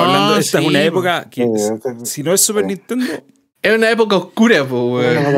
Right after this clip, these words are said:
Speaker 3: época oscura.
Speaker 1: si no es Super Nintendo, una consola como legal, digámoslo así, es todo pirata.
Speaker 3: Ojo que habían juegos de Super Nintendo que eran copias.
Speaker 1: No, sí, pues, pero era más difícil. Si normalmente, por ejemplo, yo no me
Speaker 3: Mm.
Speaker 1: compraba juegos de Super Nintendo. De, de hecho, ni siquiera tenía Super Nintendo. Era todo arrendado o prestado.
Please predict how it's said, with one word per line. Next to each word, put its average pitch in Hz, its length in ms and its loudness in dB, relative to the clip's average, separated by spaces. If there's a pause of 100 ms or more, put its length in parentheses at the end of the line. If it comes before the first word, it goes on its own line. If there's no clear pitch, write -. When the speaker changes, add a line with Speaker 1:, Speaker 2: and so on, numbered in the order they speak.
Speaker 3:
época - 20 2
oscura. 190 360 -6
Speaker 1:
si - 240 0
no 139 120 2
es 180 100 0
Super 190 240 0
Nintendo, 175 480 -4
una 143 220 0
consola 131 400 -2
como 117 520 -6 (400)
legal, 120 380 -4
digámoslo 190 260 -8
así, 262 200 -14 (380)
es 135 120 -20
todo 180 140 -2
pirata. 110 400 -4 (720)
Speaker 3:
Ojo 170 260 0
que 160 80 2
habían 123 280 2
juegos 120 340 -2
de 127 120 -2
Super 135 200 -2
Nintendo 143 400 -6
que 151 60 -10
eran 160 320 -12 (320)
copias. 185 220 -10
Speaker 1:
No, 117 280 0
sí, 123 240 -2
pues, 107 160 -10
pero 107 260 -2
era 107 100 -4
más 113 200 -6
difícil. 110 380 -14
Si 104 160 -10
normalmente, 107 760 -6
por 113 100 -10
ejemplo, 127 300 -12
yo 123 120 -6
no 120 80 -6
me 113 60 -6
Speaker 3:
Mm. - 100 -6
Speaker 1:
compraba 156 220 -4
juegos 160 180 -12
de 156 40 -12
Super 160 80 -10
Nintendo. 151 320 -12
De, 107 140 -10
de 113 120 -2
hecho, 123 160 -4
ni 123 80 -6
siquiera 123 220 -6
tenía 120 180 -8
Super 113 180 -12
Nintendo. 110 400 -14
Era 113 180 -6
todo 143 120 0
arrendado 127 440 -6
o - 140 -10
prestado. 135 340 -14